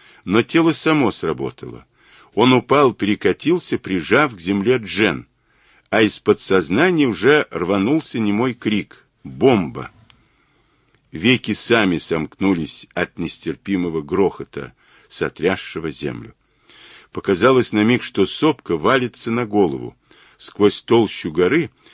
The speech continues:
явственно передалось сотрясение, отзвук тугой мощной взрывной волны, рвавшейся наружу из узкого распадка. И тут же всё повторилось.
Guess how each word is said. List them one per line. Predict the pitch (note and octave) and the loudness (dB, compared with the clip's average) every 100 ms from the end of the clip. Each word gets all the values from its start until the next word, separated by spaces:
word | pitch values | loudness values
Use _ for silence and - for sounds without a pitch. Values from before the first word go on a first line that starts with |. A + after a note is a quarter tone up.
| - | -20
явственно | - D#2 C#3+ C3 - B2 C3 B2+ | -4 2 2 0 -6 -2 0 0
передалось | G2+ - F#2+ F#2+ G2+ B2 A#2+ | -2 -4 -2 0 2 2 0
сотрясение, | - B2 A2+ A#2 - G#2+ F2 C#2 B1 A#1 _ _ - _ | -4 -6 -6 -10 -4 0 0 -2 -10 -16 _ _ -20 _
отзвук | G2+ C#3+ A2 A2+ A#2+ | 6 6 4 -6 -8
тугой | - F#2+ D#2 C3+ B2+ | -6 -6 0 2 2
мощной | G#2 A#2 - A#2 G#2 | 0 0 -2 -4 -4
взрывной | D2+ F2 F2+ G#2 G2+ | -2 -4 0 0 0
волны, | G#2 G#2+ A2 G#2 - _ _ _ - | 0 0 2 0 -2 _ _ _ -12
рвавшейся | D#2 D#2 G2 F2 F#2+ E2 - | -4 0 0 0 -6 -6 -4
наружу | E2+ D#2+ A2+ A2+ A2+ | -4 -2 -2 -2 -4
из | A2 - D#2+ - | -4 -8 -14 -14
узкого | E2 - - D2+ | -14 -12 -10 -8
распадка. | D2+ - - B1 - - _ _ _ _ _ _ _ _ _ _ _ _ _ | -8 -12 -14 -14 -16 -20 _ _ _ _ _ _ _ _ _ _ _ _ _
И | A#2 B2 | 0 2
тут | E3+ G#3+ | 4 4
же | F#3 G3+ | 2 -2
всё | - - D3 | 0 4 4
повторилось. | D#3+ - C#3+ G2+ F2 E2 - - | 2 -2 -2 0 2 0 -4 -10